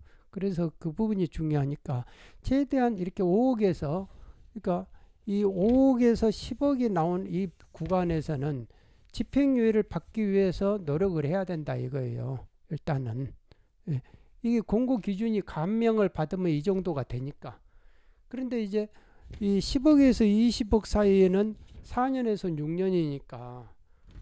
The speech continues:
집행유예가 안 나올 가능성이 크죠. 그런데 애기도 이제 감형을 받으면 이점육에서, 어, 오 년으로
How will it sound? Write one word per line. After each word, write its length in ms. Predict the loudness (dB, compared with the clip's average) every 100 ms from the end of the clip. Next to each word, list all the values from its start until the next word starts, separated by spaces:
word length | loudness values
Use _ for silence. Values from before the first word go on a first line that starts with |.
| -20 -20
집행유예가 680 | -16 -8 -6 -4 -6 -8 -10
안 140 | -8
나올 240 | -6 -6 -6
가능성이 500 | -8 -8 -8 -10 -16
크죠. 320 | _ -10 -10 -8
그런데 460 | -6 -2 4 4 4
애기도 320 | 0 2 2
이제 200 | 2 0
감형을 520 | -2 2 4 4 6 6
받으면 500 | 4 0 -2 -2 -4 -12 -4
이점육에서, 1200 | -2 -2 -2 -4 -4 -6 -8 -6 -4 -4 -6 -6 -8 -20 -20 -20 -20
어, 400 | -18 -18 -20 -20 _ _ _ _ _ _ _ -6
오 200 | -2 2
년으로 580 | 4 2 2 0 0